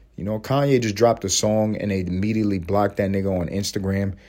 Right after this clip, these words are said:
'cause the song had negative messages. But ladies and gentlemen, when it's heat, it's heat. <laughs> When it's fire, it's fire, and the song was hot.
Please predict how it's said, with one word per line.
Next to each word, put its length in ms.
'cause 180
the 100
song 720
had 200
negative 400
messages. 560
But 120
ladies 280
and 140
gentlemen, 540
when 120
it's 120
heat, 420
it's 160
heat. 280
<laughs> 420
When 160
it's 160
fire, 720
it's 280
fire, 720
and 160
the 60
song 580
was 180
hot. 420